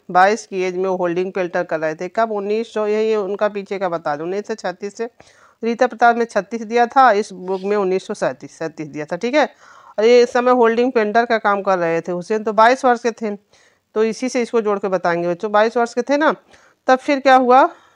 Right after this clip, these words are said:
उन्नीस सौ इकतालीस में हुसैन, वहाँ नहीं बताए थे आपको, ये क्या करने लगे इकतालीस में बच्चों? फर्नीचर का कार्य कर रहे थे, फर्नीचर डिजाइनर का, इकतालीस में हुसैन, ठीक है। अब ये हुसैन का बता दिए, तब ये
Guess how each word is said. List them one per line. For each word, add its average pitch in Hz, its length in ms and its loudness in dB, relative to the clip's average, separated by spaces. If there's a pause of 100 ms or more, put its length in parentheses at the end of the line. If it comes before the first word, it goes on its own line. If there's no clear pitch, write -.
(380)
उन्नीस 226 560 -4
सौ 208 260 0 (680)
इकतालीस 214 640 4
में 240 120 2
हुसैन, 220 500 0
वहाँ 214 200 0
नहीं 220 160 -2
बताए 165 320 0
थे 151 120 -6
आपको, 208 380 -6 (520)
ये 226 100 0
क्या 247 200 2
करने 247 340 0
लगे 247 220 2
इकतालीस 247 380 0
में 247 80 -4
बच्चों? 254 180 -2
फर्नीचर 254 580 2
का 220 140 0
कार्य 160 280 0
कर 143 100 -8
रहे 139 160 -10
थे, 151 140 -20 (640)
फर्नीचर 196 420 -2
डिजाइनर 170 440 -4
का, 165 180 -8 (600)
इकतालीस 208 520 2
में 170 60 -6
हुसैन, 208 340 -2
ठीक 277 160 0
है। 339 140 2 (440)
अब 220 120 2
ये 233 60 6
हुसैन 247 400 2
का 247 80 2
बता 233 260 4
दिए, 233 160 2
तब 233 220 0
ये 254 180 4